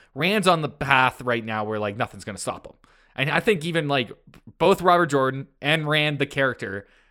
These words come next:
like, know this. <laughs> So Rand is even like, "I guess it doesn't really matter 'cause it already, like,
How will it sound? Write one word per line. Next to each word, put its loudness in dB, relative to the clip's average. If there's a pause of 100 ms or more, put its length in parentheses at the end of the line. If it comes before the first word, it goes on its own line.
(280)
like, -6
know 2
this. 0
<laughs> -10 (440)
So 2 (380)
Rand 2
is -6
even -8
like, -6
"I 0
guess -4
it -8
doesn't -6
really -2
matter -4
'cause -12
it -10
already, -6
like, -6